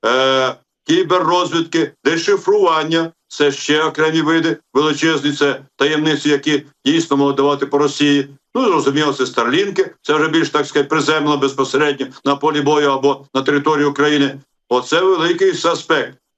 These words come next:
Тому я боюсь, щоб в деякій мірі ряд питань, пов'язаних з передачею космічних матеріалів,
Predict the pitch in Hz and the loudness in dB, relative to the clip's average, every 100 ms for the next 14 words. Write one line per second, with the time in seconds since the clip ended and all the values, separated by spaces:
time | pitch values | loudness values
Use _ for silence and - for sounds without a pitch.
0 | - 127 156 160 170 160 - 156 135 - | -6 0 0 2 0 0 -2 -2 -4 -16
1 | - - 165 165 160 156 160 143 135 139 | -4 0 0 0 0 2 2 2 0 -6
2 | - 147 147 143 139 151 139 131 135 143 | -2 0 0 -2 -2 0 -2 0 2 2
3 | 127 123 - 135 147 139 123 127 131 165 | -2 -4 0 0 0 -2 -4 -2 -2 -2
4 | 214 156 139 - - - 135 139 151 143 | -2 -2 -4 -4 -18 -4 -2 0 0 0
5 | 120 98 | 0 -4